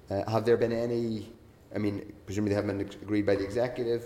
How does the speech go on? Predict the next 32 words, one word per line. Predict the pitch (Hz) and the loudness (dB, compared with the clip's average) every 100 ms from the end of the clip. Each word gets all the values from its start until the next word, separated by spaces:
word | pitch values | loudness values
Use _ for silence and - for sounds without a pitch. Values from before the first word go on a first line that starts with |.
| - - - | -8 -16 -14
you | - 98 | -6 -2
might | 98 | 0
not | 71 | 0
want | 98 98 | -2 0
to | |
tell | 107 101 | 2 2
us | 101 | 0
in | 95 | -6
s-, | - - | -12 -18
specific | - - 104 110 - | -18 -10 -6 -4 2
terms, | 113 107 - - - - - | 2 2 -4 -14 -20 -6 0
but | 101 - - - - | 2 0 -8 -18 -10
can | 107 | -4
you | 107 | 2
give | 120 | 2
us | 117 | 2
a | 113 | 0
sense | - 107 101 - | -2 -2 -4 -2
that | 98 98 98 - - - - - - - | -2 -2 -4 -10 -16 -18 -20 -20 -20 -4
maybe | 104 104 104 - - - - - | 0 2 0 -2 -12 -20 -20 -10
most | 104 113 117 - - - - - - - - | 0 2 2 -2 -8 -10 -14 -16 -20 -20 -6
of | 98 98 | -4 0
that, | 104 101 - - - - - - | 0 -2 -4 -12 -18 -20 -20 -10
have | 104 | -2
there | 107 | 0
been | 101 98 | 0 -2
bids | 95 113 113 - | 2 2 2 -4
to | 117 | -4
cover | 107 101 101 | -2 -2 0
most | 101 113 - | -2 -2 -4
of | 110 | 0
that? | 110 101 - - | 2 2 -2 -14